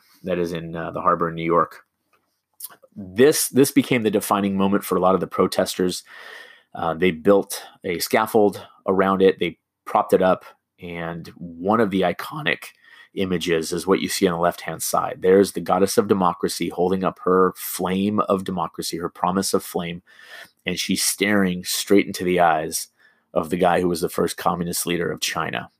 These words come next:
All right, here is collectivization, collectivism, communist living, staring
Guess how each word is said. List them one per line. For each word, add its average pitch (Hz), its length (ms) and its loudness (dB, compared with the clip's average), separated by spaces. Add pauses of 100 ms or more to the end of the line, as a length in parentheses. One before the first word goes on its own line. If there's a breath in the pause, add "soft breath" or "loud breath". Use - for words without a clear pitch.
All - 60 -16
right, 85 240 -8
here 95 320 4
is 90 420 0
collectivization, 101 1160 2 (420 soft breath)
collectivism, 101 840 2 (180)
communist 101 580 0
living, 92 400 0 (200)
staring 90 680 -2